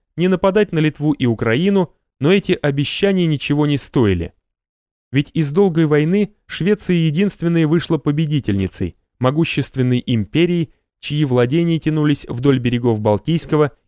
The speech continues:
и Северных морей. Столкновение с ней России, Дании и Польши в будущем становилось практически неизбежным. С поляками помирились, и то временно,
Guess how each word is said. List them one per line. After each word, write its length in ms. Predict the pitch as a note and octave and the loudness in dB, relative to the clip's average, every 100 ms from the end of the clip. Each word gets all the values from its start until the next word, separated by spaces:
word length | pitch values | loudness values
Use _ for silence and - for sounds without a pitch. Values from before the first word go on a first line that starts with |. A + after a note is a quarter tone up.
| - | -8
и 60 | |
Северных 600 | C#3 - C3 B2 B2 A#2 | -6 -2 0 2 0 -2
морей. 400 | B2 B2+ A2+ F#2 - _ _ _ _ _ _ | -2 0 0 0 -6 _ _ _ _ _ _
Столкновение 680 | - - C3+ C#3+ C#3 C#3 B2+ | -8 -4 -2 0 0 0 0
с 100 | - | -2
ней 160 | B2 A#2 | -2 0
России, 560 | G#2+ - - F3 E3+ - _ A#2 | 0 -2 -2 0 -2 -4 _ -4
Дании 420 | A#2+ B2+ A#2 G#2+ | 0 2 2 2
и 160 | - | 0
Польши 520 | G#2+ - E3+ - E3 C#3+ _ _ _ | -2 2 0 2 -2 -4 _ _ _
в 100 | A2+ | -12
будущем 440 | B2+ G3+ G3 - F3+ | -4 0 0 -2 -4
становилось 600 | - D3+ C#3 D3+ D3 - | -2 0 2 2 0 0
практически 600 | C#3+ C3+ A#2+ - A2+ - | -2 -2 -2 -4 -4 -2
неизбежным. 840 | A#2 A#2 A2+ A#2 G#2+ F2 F2+ E2 _ _ _ _ _ _ _ _ | 0 0 0 2 2 0 -6 -10 _ _ _ _ _ _ _ _
С 120 | - | -4
поляками 420 | E3 G#3+ A3 F#3 | 0 2 2 0
помирились, 680 | E3 D#3+ D#3 F3+ F#3+ E3 - _ _ | 2 0 2 2 0 -2 -6 _ _
и 80 | D3 | -4
то 180 | - C#3 | 2 2
временно, 600 | A2+ E3 F#3+ F3+ E3+ | 2 2 2 2 0